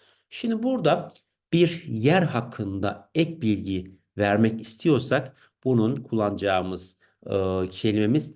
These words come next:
where olmak zorunda. Çünkü yerler ile ilgili bir tanımlama yaptığımızda where kullanmamız gerekiyor. Şimdi London diyoruz. Daha sonra bu diyor ki bu London where he worked as an actor in a theater.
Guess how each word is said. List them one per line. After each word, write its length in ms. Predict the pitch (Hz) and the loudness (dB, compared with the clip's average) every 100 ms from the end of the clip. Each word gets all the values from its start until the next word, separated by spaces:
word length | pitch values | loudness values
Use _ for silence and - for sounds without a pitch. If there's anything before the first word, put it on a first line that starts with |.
| _ | _
where 480 | 85 87 110 113 - | -16 -4 0 0 0
olmak 400 | 95 90 80 82 | -6 -8 -10 -12
zorunda. 400 | - 92 92 87 | -8 -6 -4 -6
Çünkü 300 | - 123 117 | -4 -4 -2
yerler 520 | 95 104 107 113 123 117 110 - | 0 2 4 4 4 2 -2 -8
ile 220 | 101 92 | -4 -2
ilgili 420 | 92 90 90 87 | -2 -2 -4 -4
bir 140 | 104 - | -8 -8
tanımlama 380 | 104 104 110 107 | -4 0 0 0
yaptığımızda 600 | - 92 95 113 160 - _ | -2 -6 -6 -4 -4 -6 _
where 300 | 92 110 107 | -6 -4 -4
kullanmamız 600 | - 90 82 76 78 - | -4 -4 -2 -4 -8 -10
gerekiyor. 380 | - 85 82 - - - - | -10 -10 -10 -16 -20 -20 -8
Şimdi 220 | 202 196 | 2 6
London 500 | 180 180 165 120 107 | 8 8 6 6 6
diyoruz. 440 | 101 127 160 - _ _ _ - | 4 2 -2 -6 _ _ _ -4
Daha 180 | 156 175 | 0 0
sonra 240 | 175 165 | 2 2
bu 40 | 185 | 2
diyor 140 | 220 | 0
ki 100 | 117 | 2
bu 200 | 120 120 | 2 4
London 600 | 165 180 123 110 180 - _ _ _ _ _ _ _ - | 2 0 0 -2 -4 -10 _ _ _ _ _ _ _ -20
where 640 | 95 110 104 98 147 165 _ | -8 -2 0 0 -2 -4 _
he 220 | _ - | _ -8
worked 600 | 127 120 139 151 147 123 | -4 0 2 2 -2 -6
as 80 | 123 | -2
an 160 | 127 127 - | -2 -6 -8
actor 640 | 120 117 - - 82 - - - | -8 -8 -8 -8 -8 -10 -10 -2
in 220 | 127 127 | 0 0
a 40 | |
theater. 500 | 123 113 95 - - | 0 0 0 -2 -14